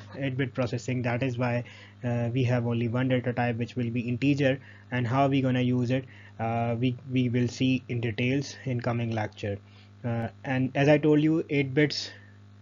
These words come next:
and eight bit register size, that is why only one data type.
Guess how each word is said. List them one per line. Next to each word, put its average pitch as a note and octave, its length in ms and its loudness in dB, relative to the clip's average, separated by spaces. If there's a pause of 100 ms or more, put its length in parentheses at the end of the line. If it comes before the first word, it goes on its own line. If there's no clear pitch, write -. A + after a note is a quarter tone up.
(300)
and B2 160 -2
eight C3 240 0
bit C3+ 160 0
register C3+ 380 0
size, C3+ 400 2
that B2 180 0
is C3 140 0
why B2 300 0
only A#2+ 220 -2
one A2+ 200 -4
data A2 220 -4
type. C#3 340 0